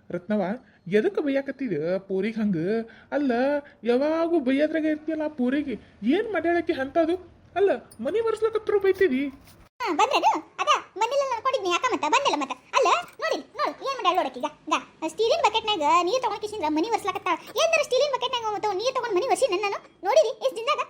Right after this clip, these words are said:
Speaker 2: ಒಂದ್ ದಿನಾರ? ಹಾ, ಹೇಳ್ ನೋಡು.
Speaker 1: ಏ, ಏ, ಏ, ಸೌಕಾಸ್, ಸೌಕಾಸ್ ಒಂದಿಟ್ಟು.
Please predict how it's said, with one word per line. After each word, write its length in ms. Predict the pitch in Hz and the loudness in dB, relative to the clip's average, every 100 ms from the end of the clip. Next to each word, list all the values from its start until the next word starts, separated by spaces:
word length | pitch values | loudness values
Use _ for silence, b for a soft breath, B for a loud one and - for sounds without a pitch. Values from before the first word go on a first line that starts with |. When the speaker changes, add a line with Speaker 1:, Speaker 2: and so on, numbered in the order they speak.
| - | -2
Speaker 2:
ಒಂದ್ 120 | 523 | -2
ದಿನಾರ? 280 | 554 523 - | 2 0 0
ಹಾ, 280 | 679 - - - | -4 -4 -6 2
ಹೇಳ್ 200 | 719 - | 2 2
ನೋಡು. 260 | 466 571 571 _ _ _ _ _ - 370 | 0 0 -2 _ _ _ _ _ -4 0
Speaker 1:
ಏ, 180 | 392 294 | 2 2
ಏ, 340 | 359 330 359 | 2 0 0
ಏ, 40 | 262 | -2
ಸೌಕಾಸ್, 720 | 226 233 254 622 640 208 - | 0 0 2 0 0 -10 -4
ಸೌಕಾಸ್ 440 | 262 523 622 640 | -4 0 -2 0
ಒಂದಿಟ್ಟು. 440 | 370 285 - - | -2 -4 -10 -20